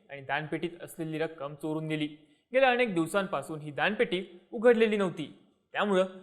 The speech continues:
दानपेटीमध्ये नेमके किती पैसे होते याबाबत खात्री नाही. पण मंदिराचे विश्वस्त यशवंत विसपुते यांच्या अंदाजानुसार दानपेटीतले नऊ ते दहा हजार रुपये चोरट्यांनी नेले असावेत. त्या मंदिरातलं सामान चोरी करून हे चोरटे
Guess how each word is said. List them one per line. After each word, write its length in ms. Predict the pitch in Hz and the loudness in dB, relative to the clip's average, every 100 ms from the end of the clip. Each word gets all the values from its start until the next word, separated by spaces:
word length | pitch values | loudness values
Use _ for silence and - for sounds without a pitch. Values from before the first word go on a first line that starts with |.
| - - | -20 -6
दानपेटीमध्ये 760 | 185 254 277 277 277 208 156 | 0 0 0 -2 -2 0 -2
नेमके 300 | 160 147 143 156 | -4 -6 -8 -10
किती 280 | - - | -10 -6
पैसे 320 | 233 254 254 240 | 6 6 8 2
होते 240 | 185 185 190 - - 277 | 4 0 -2 -10 -6 0
याबाबत 440 | 254 165 151 156 | 2 2 0 -2
खात्री 300 | - 160 175 | -6 -2 0
नाही. 180 | 175 156 - - _ - | 0 -2 -4 -14 _ 0
पण 200 | 190 196 185 - - - | 2 2 0 -14 -20 -4
मंदिराचे 520 | 214 226 240 220 233 | 0 4 6 6 4
विश्वस्त 500 | 180 143 185 160 - | 0 -2 -2 -4 -4
यशवंत 440 | 147 143 160 156 156 | -4 -4 -4 -4 -4
विसपुते 500 | 123 123 175 170 147 | -4 -12 -10 -4 -4
यांच्या 260 | 143 - | -4 -6
अंदाजानुसार 640 | 131 123 143 208 208 202 196 - - _ - | -6 -4 0 2 4 4 2 -2 -18 _ -2
दानपेटीतले 680 | 139 208 247 269 226 185 202 - - - | 2 2 2 -2 -2 -2 -2 -6 -16 0
नऊ 220 | 233 262 | 2 4
ते 140 | 269 | 2
दहा 220 | 214 208 208 | 4 6 4
हजार 280 | 165 160 | 2 6
रुपये 300 | 233 226 180 180 - - - | 6 6 4 2 -8 -16 2
चोरट्यांनी 420 | 240 240 240 233 | 4 4 4 2
नेले 220 | 170 139 | 0 2
असावेत. 380 | 156 156 156 151 - - _ _ 285 | 0 2 0 0 -4 -20 _ _ 0
त्या 100 | 285 | 0
मंदिरातलं 520 | 214 190 233 220 220 | 2 4 4 4 0
सामान 400 | 190 135 147 160 | -4 -6 -6 -8
चोरी 300 | - 147 226 | -6 -2 4
करून 240 | 233 220 220 - - | 6 6 2 -8 -16
हे 40 | 294 | -14
चोरटे 440 | - 285 302 208 | -2 0 4 2